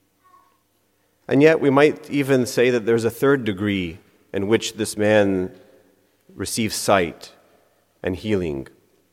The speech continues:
And we would say that this is when his eyes are opened not to see the world, and not even simply to see Christ, but to see Christ who sees him,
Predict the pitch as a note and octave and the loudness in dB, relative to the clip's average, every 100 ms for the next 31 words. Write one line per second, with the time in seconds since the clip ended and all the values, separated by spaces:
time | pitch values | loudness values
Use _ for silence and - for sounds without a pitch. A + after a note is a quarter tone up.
0 | _ _ _ _ _ - - A#2+ C#3 C#3+ | _ _ _ _ _ -16 -4 2 4 2
1 | - B2+ A#2+ G#2 F#2+ C3+ C3+ A2 A2 G2 | 4 4 4 0 0 0 2 4 4 2
2 | - - - _ _ _ _ _ _ _ | -6 -12 -20 _ _ _ _ _ _ _
3 | A2 A2 G#2 G2+ A#2 G2 A#2 C#3+ B2+ A#2 | 2 2 0 -4 -6 -2 0 0 0 0
4 | C3 C3+ A2+ G2+ F#2 - _ _ _ _ | -2 -2 -2 -2 -4 -10 _ _ _ _
5 | _ _ - C#3+ D3+ C3 C3+ G#2+ G2 G#2+ | _ _ -4 -4 -2 -6 -4 -2 0 2
6 | F#2+ G2+ - - - _ _ _ _ _ | 2 0 -6 -18 -20 _ _ _ _ _
7 | _ - A2+ C3 B2 C3+ B2 A2+ C3 B2 | _ -8 0 0 2 0 0 0 -4 -2
8 | A2 G#2+ - A#2 - A#2+ G2 F2+ - - | -6 -6 -6 -8 0 2 2 0 -6 -16
9 | - _ _ _ _ _ _ _ _ - | -20 _ _ _ _ _ _ _ _ -10
10 | A2 A2+ - C#3+ - C#3+ C#3 C3 - - | -6 -6 -4 -4 0 2 4 2 -4 -12
11 | - - _ _ _ _ G#2 - B2 G#2+ | -14 -18 _ _ _ _ -8 -4 -2 -4
12 | A2+ A#2+ F2 C#2 | -2 -4 -4 -10